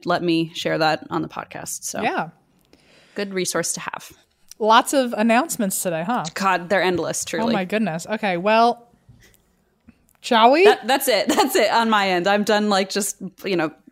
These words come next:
Speaker 1: throwing up words all over you.
Speaker 2: I love your mug.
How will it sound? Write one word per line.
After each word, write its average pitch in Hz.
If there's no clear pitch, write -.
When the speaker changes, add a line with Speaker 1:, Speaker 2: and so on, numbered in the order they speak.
Speaker 1:
throwing 185
up 165
words 165
all 147
over -
you. 175
Speaker 2:
I 302
love 320
your 339
mug. 311